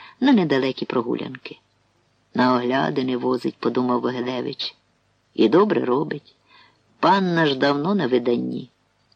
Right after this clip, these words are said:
Перша молодість в неї вже відцвітає, а шкода, бо з вигляду видно, що надається на люблячу матір, вірну дружину, господарну її мость. У цю мить несподівано і навально вдерлася в мозок думка, що Амалія —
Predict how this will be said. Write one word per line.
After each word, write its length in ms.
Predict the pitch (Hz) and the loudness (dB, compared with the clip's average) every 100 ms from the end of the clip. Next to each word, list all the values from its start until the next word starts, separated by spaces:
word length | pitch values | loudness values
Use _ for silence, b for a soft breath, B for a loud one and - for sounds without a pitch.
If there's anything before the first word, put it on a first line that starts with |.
| _ _ - | _ _ -4
Перша 380 | 180 180 175 | -2 0 0
молодість 540 | 165 175 175 151 151 - | 2 4 4 4 0 0
в 60 | |
неї 200 | 131 143 | 0 2
вже 200 | 135 131 | 2 2
відцвітає, 800 | 131 127 - 123 - 160 175 156 139 | 2 0 0 -2 0 -2 0 0 -2
а 20 | |
шкода, 560 | - - 117 127 127 131 _ - | -4 0 0 0 -4 -10 _ -6
бо 160 | - 127 | -2 2
з 40 | |
вигляду 420 | 165 175 170 156 | 4 4 4 4
видно, 340 | 160 160 156 151 | 2 2 -2 -4
що 200 | - 139 | -2 0
надається 600 | 131 147 185 190 - 151 | 2 2 2 0 -2 0
на 140 | 151 | 2
люблячу 480 | 185 180 127 - 127 | 2 2 0 0 0
матір, 460 | 123 170 - - | 0 -2 -2 0
вірну 360 | 127 127 120 120 | 2 0 0 0
дружину, 600 | 120 127 120 135 180 170 - B B B B | 2 2 2 0 0 -4 -12 B B B B
господарну 640 | 127 - 131 131 147 135 | -2 2 2 2 2 2
її 140 | 120 | 2
мость. 640 | 117 117 123 - - - - _ _ _ _ _ _ _ | 2 0 -4 -8 -16 -18 -20 _ _ _ _ _ _ _
У 20 | - | -4
цю 200 | - 139 | 0 0
мить 160 | 139 | 0
несподівано 580 | 131 - 123 131 139 131 | -2 -2 -2 0 0 0
і 100 | 127 | 0
навально 460 | 127 127 170 147 117 | -2 -2 -2 -2 -2
вдерлася 540 | 123 151 139 135 135 | 0 0 0 0 -2
в 20 | |
мозок 380 | 135 151 135 127 | -2 0 0 0
думка, 340 | 135 165 - | 0 -2 -4
що 180 | 131 - | -6 -2
Амалія — 580 | 120 120 143 208 151 | -2 -2 -2 -2 -2